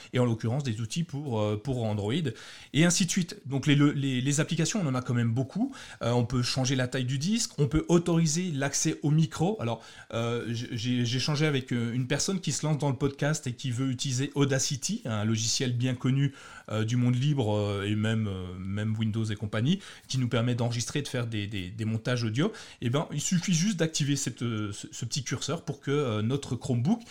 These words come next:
ait accès, euh, directement au micro. Donc pas d'embrouille, pas de complexe, pas de complexité, pas de ligne de code. Tu vois Thierry, j'ai encore fait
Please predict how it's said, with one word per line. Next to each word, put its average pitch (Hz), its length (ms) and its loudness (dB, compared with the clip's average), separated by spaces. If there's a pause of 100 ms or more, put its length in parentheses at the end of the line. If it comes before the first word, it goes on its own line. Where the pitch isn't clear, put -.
(260)
ait 170 200 2
accès, 165 560 0 (360)
euh, 113 280 4
directement 139 960 2
au 156 80 8
micro. 156 440 6
Donc 110 200 -2
pas 143 180 0
d'embrouille, 127 580 0
pas 127 180 -4
de 123 80 -8 (160)
complexe, - 720 -2 (180)
pas 120 80 -4
de - 140 -14
complexité, 156 580 0
pas 190 220 0
de 156 100 2
ligne 196 160 2
de 196 100 6
code. 185 240 2
Tu 143 120 -2
vois 180 140 0
Thierry, 165 220 0
j'ai 135 100 -2
encore 120 260 -4
fait - 200 -4